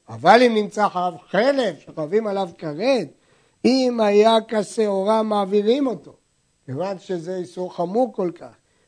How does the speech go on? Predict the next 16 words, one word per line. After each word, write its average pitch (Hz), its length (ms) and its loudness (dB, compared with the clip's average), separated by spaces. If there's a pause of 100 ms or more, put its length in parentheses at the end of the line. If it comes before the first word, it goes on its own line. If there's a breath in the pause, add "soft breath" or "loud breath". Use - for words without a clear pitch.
ואם 202 600 4
נמצא 175 500 0
אחריו 196 560 -2
כזית 190 640 -2
חלב, 196 560 -4
אפילו 226 480 0
במקומות 170 680 -4
הרבה, 170 480 4 (520 soft breath)
מכים 247 440 0
אותו 277 280 0
בכת 277 360 -2
מרדות 285 640 -4
ומעבירים 185 600 -2
אותו, 127 300 -20 (320)
מפני 202 600 -2
שהטבח 170 680 -4